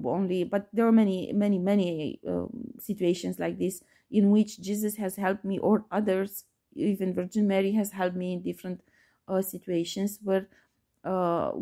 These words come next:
God guided me to do something which to me seemed very complicated,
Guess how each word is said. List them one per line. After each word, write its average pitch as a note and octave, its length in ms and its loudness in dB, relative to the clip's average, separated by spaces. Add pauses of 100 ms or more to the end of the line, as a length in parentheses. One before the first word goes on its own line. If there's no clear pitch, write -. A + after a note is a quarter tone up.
God G3 380 2
guided F#3+ 300 2
me F#3+ 140 2
to F3+ 140 -10
do F3 120 -4
something F#3+ 460 -4
which F#3 320 -4
to G3 80 -8
me F#3+ 440 0
seemed F3+ 260 -6
very F3+ 200 -2
complicated, F#3 680 -4